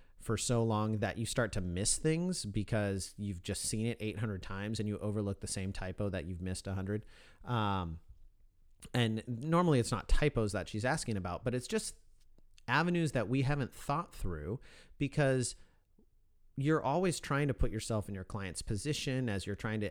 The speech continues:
assess, you know, what are gonna be their buying behaviors based off of where they're at right now. Uh, but you really get the best perspective from a client. And she just always is able to think through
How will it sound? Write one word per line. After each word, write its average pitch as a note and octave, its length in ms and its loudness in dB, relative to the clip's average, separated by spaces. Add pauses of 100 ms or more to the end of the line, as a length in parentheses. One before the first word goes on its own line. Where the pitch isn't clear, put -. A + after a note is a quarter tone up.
(140)
assess, - 600 -2
you G#2+ 80 -4
know, F#2+ 140 0
what G#2+ 260 0
are A#2 80 2
gonna G#2+ 160 0
be G2+ 160 -2
their F#2+ 140 0
buying F2 400 -6
behaviors C#3+ 760 6
based G#2 360 0
off F#2 200 -4
of F2 140 -4
where A2 160 2
they're G2+ 160 0
at F#2 180 -4
right E2+ 240 -6
now. F2 400 -6 (560)
Uh, G#2+ 200 -2
but A2 280 -2 (720)
you G#2 220 0
really C3 300 2
get B2+ 260 0
the F#2+ 80 -2
best G2 380 -2 (120)
perspective A2 500 -2
from F#2+ 200 -4
a E2+ 60 -8
client. G2+ 420 -4 (440)
And G2+ 480 0
she - 220 -2
just B2+ 300 -2
always G#2+ 440 2
is G#2 120 -2
able F#2+ 300 -2
to F2+ 100 -2
think - 480 -2
through A2+ 260 -2